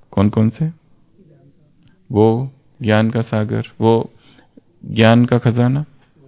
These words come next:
गुणों का खजाना, शक्तियों का खजाना और संकल्पों का खजाना के दाता बाप दादा अपने बच्चों से मिल रहे हैं।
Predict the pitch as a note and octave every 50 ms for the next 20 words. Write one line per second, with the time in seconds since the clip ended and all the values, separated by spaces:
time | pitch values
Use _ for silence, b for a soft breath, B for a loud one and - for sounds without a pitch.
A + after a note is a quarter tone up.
0 | - _ _ - - G#2 A2 A2+ A#2 A#2+ A#2+ A#2 A2+ A#2+ A2+ A2+ A#2+ B2 C3 C#3+
1 | D3+ D3+ - - - - A2 - - - B2 B2 A#2+ A#2+ B2 A#2+ - - A#2 A2+
2 | A#2 A#2+ B2 C3+ D3 D#3 D#3+ - - B2 A2 A2 - C3 B2+ B2 - A#2+ A#2+ -
3 | A2 G#2 - G#2+ G2 G#2 G2 F#2+ G2 F#2+ B B B B B _ - C3+ C#3 C3+
4 | A2+ A#2 A2 G#2 G#2 - G2+ G2 A2 G#2 G2+ G2 G#2+ - G2 G2+ G2 G#2+ A#2 C3+
5 | B B B B - - A2+ - B2 B2 A#2 A2+ A2 G#2+ G#2+ - A2+ G#2 - -
6 | G2+ G2 G2 G2+ - - A2 - - - - - - _